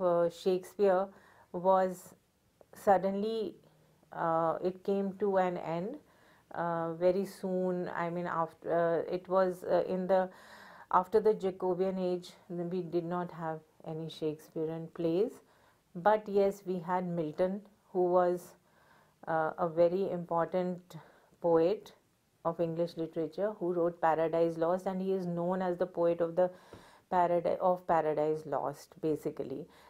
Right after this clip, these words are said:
And, uh, Paradise Lost came in this era, and he was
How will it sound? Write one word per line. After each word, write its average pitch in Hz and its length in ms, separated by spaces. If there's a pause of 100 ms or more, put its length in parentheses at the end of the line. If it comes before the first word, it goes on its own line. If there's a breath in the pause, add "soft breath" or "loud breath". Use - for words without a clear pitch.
(140 loud breath)
And, 180 380
uh, 180 160 (160)
Paradise 185 560
Lost 180 460
came 175 240
in 170 120
this 170 320
era, 160 420 (520 loud breath)
and 185 460
he 240 560 (180)
was 190 600